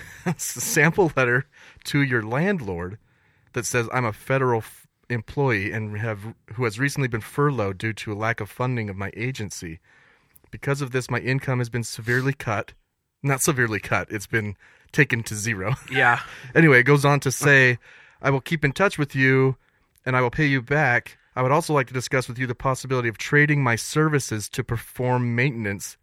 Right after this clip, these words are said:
Speaker 1: e g painting, carpentry work,
Speaker 2: <laughs>
Speaker 1: in exchange for partial rent payments."
Speaker 2: Oh my gosh.
Speaker 1: So the, <laughs> the Office of Personnel Management is telling you,
Speaker 2: It's trying to pimp people out.
Speaker 1: yeah, telling you, just, just, uh, just offer your landlord that you'll,
Speaker 2: Yeah,
Speaker 1: like, that you'll
Speaker 2: 'cause
Speaker 1: paint.
Speaker 2: all,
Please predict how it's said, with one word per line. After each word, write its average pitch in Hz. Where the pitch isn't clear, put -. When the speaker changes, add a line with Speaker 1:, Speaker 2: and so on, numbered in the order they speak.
Speaker 1:
e 143
g 123
painting, 139
carpentry 135
work, 101
Speaker 2:
<laughs> -
Speaker 1:
in 139
exchange 139
for -
partial 131
rent 147
payments." 170
Speaker 2:
Oh 120
my 90
gosh. 110
Speaker 1:
So 147
the, 131
<laughs> -
the 185
Office 170
of 156
Personnel 151
Management 139
is 131
telling 139
you, 131
Speaker 2:
It's 113
trying 135
to 127
pimp 131
people 127
out. 120
Speaker 1:
yeah, 170
telling 165
you, 151
just, -
just, -
uh, -
just -
offer 247
your 226
landlord 180
that 127
you'll, 139
Speaker 2:
Yeah, 120
Speaker 1:
like, 107
that 156
you'll 151
Speaker 2:
'cause 156
Speaker 1:
paint. 160
Speaker 2:
all, 180